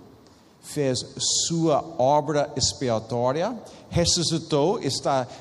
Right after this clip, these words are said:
eh, e subiu e está sentado ao lado de Deus Pai Todo-Poderoso.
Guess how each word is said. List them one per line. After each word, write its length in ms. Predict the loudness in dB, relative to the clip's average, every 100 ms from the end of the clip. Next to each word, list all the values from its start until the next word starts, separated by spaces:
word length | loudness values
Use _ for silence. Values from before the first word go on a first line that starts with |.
| -18 -16 -4
eh, 300 | 0 0 0
e 100 | -2
subiu 680 | 0 0 0 2 0 0 -4
e 80 | -4
está 380 | -4 -4 -2 -2
sentado 420 | -2 -6 -6 -6
ao 100 | -4
lado 160 | -4 -4
de 120 | -6
Deus 200 | -6 -6
Pai 380 | -6 -8 -8 -8
Todo-Poderoso. 800 | -8 -8 -8 -8 -8 -10 -10 -14